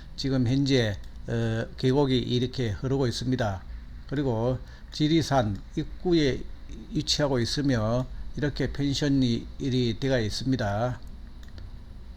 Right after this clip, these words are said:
주위 모습은 이렇고요. 다음은 오늘의 매각 물건에 대해서 설명하겠습니다.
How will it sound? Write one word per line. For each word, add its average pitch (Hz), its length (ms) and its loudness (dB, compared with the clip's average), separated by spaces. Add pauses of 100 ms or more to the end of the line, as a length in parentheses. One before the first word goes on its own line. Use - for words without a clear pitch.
(580)
주위 135 300 2
모습은 135 480 0
이렇고요. 123 720 0 (2250)
다음은 165 500 12
오늘의 185 400 12
매각 180 300 10
물건에 180 360 10
대해서 165 300 10
설명하겠습니다. 143 1080 6